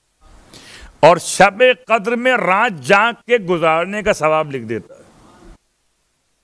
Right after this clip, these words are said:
तो पूरे साल भर सबसे ज्यादा सवाब हासिल करने का तरीका शब कद्र के एतबार से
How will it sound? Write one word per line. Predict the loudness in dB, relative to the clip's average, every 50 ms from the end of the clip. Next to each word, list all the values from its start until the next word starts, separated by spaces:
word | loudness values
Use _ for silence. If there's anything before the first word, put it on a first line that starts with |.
| _ _ _ _ _ _ _
तो | -20 -20 -8 _
पूरे | 2 2 4 4 4 2
साल | 0 -2 -2 0 0 2 2 0 -2 -4
भर | -4 -4 -4 -4 -6 -10 -16 _ _ _ _ _ _ _ _ _ _ _ _ _ _ _ _ _ _ _ _ _ _ _ _ _ _ _ _ _ _ _ _ _ _ _ _ _ _ _ _
सबसे | 0 0 0 -2 -6 0 2 2 2 2
ज्यादा | -2 0 2 2 2 2 2 2 2 2 2
सवाब | 2 0 0 2 2 2 0 0 0 0
हासिल | 0 0 0 0 -2 -4 -4 0
करने | 2 0 0 2 0 -4 -2
का | 0 0 -2
तरीका | 0 0 0 0 0 0 4 4 4 4
शब | 4 2 0 2 0 0 0 2
कद्र | 0 2 2 0
के | 0 2 0
एतबार | 0 0 0 -4 -6 -6 -8 -8
से | -14 -20 -20